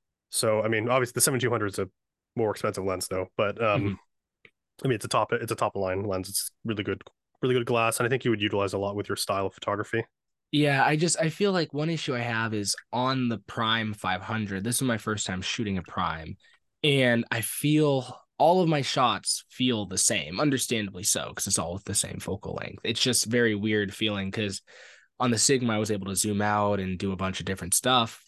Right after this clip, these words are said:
Speaker 2: but now I kind of, <sighs> I feel hungry to get, like,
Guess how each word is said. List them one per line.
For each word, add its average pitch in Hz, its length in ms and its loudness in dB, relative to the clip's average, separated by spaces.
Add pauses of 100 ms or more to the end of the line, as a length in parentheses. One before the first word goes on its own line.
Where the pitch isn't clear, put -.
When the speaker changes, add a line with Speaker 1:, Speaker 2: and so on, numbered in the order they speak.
(140)
Speaker 2:
but 104 380 2
now 127 340 4
I 117 80 0
kind 120 180 -2
of, 104 140 -6 (380)
<sighs> - 1040 -14
I 120 60 0
feel 123 180 2
hungry 123 300 4
to 117 60 2
get, 110 180 0
like, 101 360 0